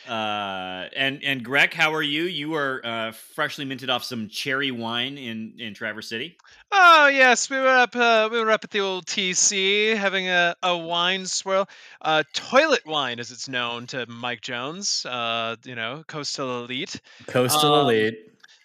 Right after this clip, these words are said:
Speaker 2: and, uh, and it, I, I found it to be lovely, but that's probably just because, you know, I have,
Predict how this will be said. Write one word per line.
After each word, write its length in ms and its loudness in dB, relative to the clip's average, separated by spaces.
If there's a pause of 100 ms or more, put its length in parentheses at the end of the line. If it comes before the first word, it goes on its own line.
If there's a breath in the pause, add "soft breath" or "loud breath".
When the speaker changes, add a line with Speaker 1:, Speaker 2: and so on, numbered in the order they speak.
(220 soft breath)
Speaker 2:
and, 480 2
uh, 260 6
and 160 0
it, 100 -2
I, 300 2
I 40 6
found 240 2
it 80 -6
to 80 -14
be 100 -4
lovely, 380 -2
but 100 -10
that's 160 -6
probably 260 -10
just 180 -16
because, 540 -8
you 100 -16
know, 260 -14
I 100 -14
have, 240 -8